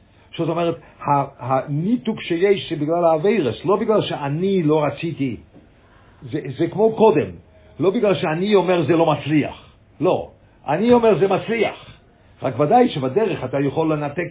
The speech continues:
את ה-, את הקשר, או זה מה שאתם עשיתם, לא אני. אז הוא, אז הוא אומר, זה ה-, זה ה-, אבל היה פה נקודה של, של טיינה של ניתוק, וזה בעצם תשובה ניצחת. אז רש"י אומר, ושמואל אומר, "מהי תשובה ניצחת?"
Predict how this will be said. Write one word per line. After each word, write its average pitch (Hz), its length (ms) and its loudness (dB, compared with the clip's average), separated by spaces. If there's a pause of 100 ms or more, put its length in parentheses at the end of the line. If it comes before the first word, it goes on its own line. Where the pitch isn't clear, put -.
(120)
את 151 120 -4
ה-, 143 220 0 (360)
את 127 100 -6
הקשר, 143 560 0 (100)
או 107 80 -8
זה 117 140 -2
מה 139 140 -4
שאתם 175 380 -2
עשיתם, 135 420 -2
לא 151 200 -2
אני. 117 240 -6 (840)
אז 120 140 -6
הוא, 120 180 -2
אז 120 140 -2
הוא 131 80 2
אומר, 147 300 0
זה 151 120 2
ה-, 147 80 4 (400)
זה 180 140 2
ה-, 175 320 -2
אבל 147 160 -2 (480)
היה 170 440 0
פה 220 200 2
נקודה 202 580 -6 (480)
של, 160 300 0 (140)
של 151 200 -4
טיינה 190 520 -2
של 156 300 0
ניתוק, 147 480 -2 (600)
וזה 127 220 0 (120)
בעצם 180 320 -4
תשובה 160 280 -2
ניצחת. 175 360 -2
אז 120 120 -8
רש"י 160 280 -2
אומר, 113 220 -6 (140)
ושמואל 156 300 -6
אומר, 143 180 -2
"מהי 139 260 -2
תשובה 147 400 0
ניצחת?" 139 360 0